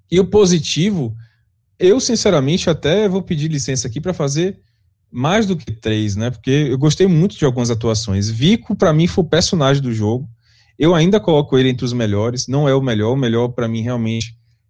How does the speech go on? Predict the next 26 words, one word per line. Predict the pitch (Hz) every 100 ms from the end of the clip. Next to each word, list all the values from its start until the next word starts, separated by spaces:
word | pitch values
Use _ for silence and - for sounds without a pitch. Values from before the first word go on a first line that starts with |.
| -
acabou | 117 123 120
sendo | 110 123
Thiago | 113 117 113
Lopes. | 104 113 - -
Apesar, | - 170 - 190 127 110 110 147 160 - _ _ _ _ _ _
veja | 113 156 214
bem, | 156 110 101 -
Vico, | 120 117 180 - 123
pra | 123 110
mim, | 110 147 156
ele | 131
foi | 135 143
mais | 143 175
participativo | - 202 240 - 269 220 - 196
no | 262
jogo, | 156 117 98
bem | 98 139 233
mais. | 123 107 104 - _ _ _
Até | - 127 208
o | 220
pênalti, | - 156 208 156 107 - - 135
eu |
não | 151 165
teria | - 160 180
nenhuma | 165 185 233 240
dúvida | 131 123 160 160 165 180